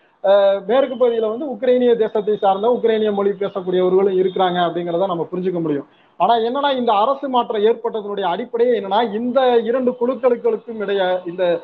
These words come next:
இரண்டு தேசிய இனங்களுக்கும் இடையில திட்டமிட்ட ஒரு, அஹ், இன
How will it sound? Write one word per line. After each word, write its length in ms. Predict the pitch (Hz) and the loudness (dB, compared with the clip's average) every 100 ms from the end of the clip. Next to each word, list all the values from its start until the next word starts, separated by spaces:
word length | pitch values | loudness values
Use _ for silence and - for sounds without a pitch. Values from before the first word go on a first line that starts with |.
| - _ | -8 _
இரண்டு 360 | 190 277 269 202 | 0 2 0 2
தேசிய 460 | 240 254 262 233 | 2 2 -2 -2
இனங்களுக்கும் 440 | 226 226 220 233 202 | 0 0 0 0 -2
இடையில 520 | 196 185 170 190 262 - _ _ | -2 0 2 0 -2 -8 _ _
திட்டமிட்ட 680 | - 254 - 311 277 220 302 | -10 -4 0 0 0 0 2
ஒரு, 200 | 277 240 233 208 190 180 - 175 | 4 4 4 2 0 -6 -10 -8
அஹ், 220 | 185 180 | -6 -4
இன 460 | 233 262 240 190 | -2 0 2 0